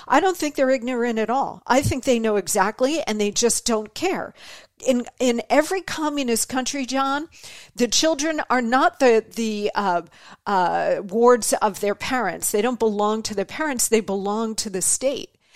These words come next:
And the state can use those kids for whatever they want, military purposes, uh, Olympic athletes.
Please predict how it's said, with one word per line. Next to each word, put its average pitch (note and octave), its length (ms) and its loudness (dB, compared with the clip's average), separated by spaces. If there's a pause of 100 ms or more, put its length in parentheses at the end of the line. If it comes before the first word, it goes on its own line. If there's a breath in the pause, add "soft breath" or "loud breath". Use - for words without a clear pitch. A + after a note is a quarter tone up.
(240 loud breath)
And A3 160 2
the G#3+ 60 2
state - 360 0
can A3+ 180 -2
use A3+ 360 -2
those G#3+ 280 2
kids B3 380 2
for G#3 180 -2
whatever F#3+ 400 -2
they G#3 160 2
want, A#3 360 0
military A3 520 0
purposes, F#3+ 800 -2 (300 loud breath)
uh, F#3+ 240 2
Olympic A#3 560 2
athletes. A3 560 4